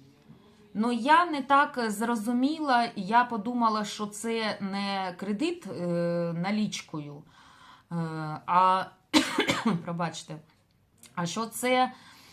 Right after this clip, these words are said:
е, на розсрочку. Знаєте, ото на ті картки, що, е, можна брати товар в розсрочку. Ось. Ну, і я натикала, в общем,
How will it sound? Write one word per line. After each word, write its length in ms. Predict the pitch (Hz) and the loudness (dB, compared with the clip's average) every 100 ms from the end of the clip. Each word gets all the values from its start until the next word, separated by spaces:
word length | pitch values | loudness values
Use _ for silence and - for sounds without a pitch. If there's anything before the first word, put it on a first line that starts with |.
| - _ - | -20 _ -14
е, 680 | 180 175 170 165 165 160 156 - - - - _ _ - 175 | -8 -4 -2 -2 -4 -6 -8 -12 -16 -20 -20 _ _ -12 -2
на 360 | 202 226 220 | 6 8 8
розсрочку. 880 | 233 254 - 277 240 - - 170 170 | 4 2 4 6 6 4 -6 -6 -4
Знаєте, 400 | 175 240 240 202 | 0 0 0 -4
ото 240 | 180 190 | -8 -8
на 140 | 185 180 | -8 -8
ті 160 | 185 | -10
картки, 560 | 175 208 208 - - 175 | 2 4 4 2 -8 -8
що, 460 | 170 - 180 175 170 170 | -8 -4 0 0 -2 -6
е, 40 | |
можна 520 | 165 165 170 185 175 170 | -6 -4 -4 -4 -2 -2
брати 400 | 175 185 175 170 | 2 0 0 -4
товар 380 | 170 175 175 | 0 2 2
в 80 | 170 | 2
розсрочку. 880 | 170 170 - 175 147 - - - 113 _ _ _ - - - - _ - | -2 -4 -6 -6 -6 -8 -14 -16 -18 _ _ _ -20 -20 -20 -20 _ -6
Ось. 500 | 175 160 156 - - _ _ _ | -2 -2 -6 -12 -16 _ _ _
Ну, 260 | 208 311 392 | 2 2 4
і 100 | 262 | 2
я 520 | 208 277 285 247 233 | 4 8 10 10 8
натикала, 960 | 208 202 208 277 285 277 208 190 180 180 | 2 2 2 0 -6 2 2 4 4 4
в 80 | 196 | 0
общем, 500 | 185 - 185 180 | -6 -6 -6 -6